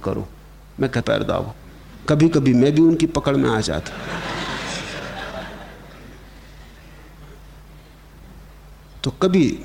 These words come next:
मैं दाबता जब मेरे मौज में होता, और कभी मैं उनसे कह देता, "क्षमा करें, अभी तो भीतर मैं गालियां दूंगा।"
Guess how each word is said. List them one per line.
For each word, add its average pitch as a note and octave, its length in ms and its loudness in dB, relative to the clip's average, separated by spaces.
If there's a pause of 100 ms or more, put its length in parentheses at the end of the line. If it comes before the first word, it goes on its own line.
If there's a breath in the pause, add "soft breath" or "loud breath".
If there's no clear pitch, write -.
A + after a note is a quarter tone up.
मैं G#2+ 140 2
दाबता A#2 640 -2 (580)
जब D3 160 2
मेरे G2+ 440 0
मौज A2 360 0
में A2 100 -2
होता, - 420 -6 (1900 loud breath)
और G#2 200 -4
कभी D3+ 200 4
मैं C#3 80 6
उनसे A2+ 300 0
कह G#2 160 -2
देता, - 240 -4
"क्षमा G2+ 380 -4
करें, - 280 -12 (580)
अभी C3+ 200 2
तो D3 120 0
भीतर C#3 340 2
मैं A#2 220 0
गालियां B2 420 2
दूंगा।" C3 300 -2